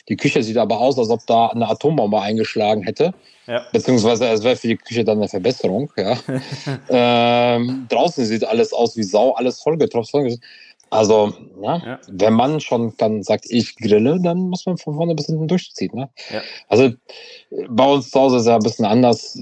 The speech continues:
Speaker 1: Es hat, äh, wirklich, glaub ich, ein halbes Jahr gedauert oder dreiviertel Jahr gedauert, bis meine Freundin das erste Mal in meiner Küche kochen durfte.
Speaker 2: <laughs>
Speaker 1: Also sie, sie durfte mal, sie durfte mal sich die Spiegeleier machen oder Ei kochen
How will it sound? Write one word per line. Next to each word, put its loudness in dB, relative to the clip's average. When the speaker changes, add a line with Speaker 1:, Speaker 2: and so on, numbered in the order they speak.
Speaker 1:
Es -6
hat, -2
äh, -2
wirklich, -8
glaub 0
ich, -2
ein -4
halbes 2
Jahr 2
gedauert 0
oder 0
dreiviertel -2
Jahr -4
gedauert, -4
bis -6
meine -2
Freundin 0
das 0
erste -2
Mal 2
in -2
meiner 2
Küche 0
kochen -6
durfte. -4
Speaker 2:
<laughs> -14
Speaker 1:
Also 0
sie, 2
sie -6
durfte 2
mal, 0
sie -8
durfte 0
mal 2
sich -10
die -6
Spiegeleier 2
machen -4
oder -4
Ei 0
kochen -6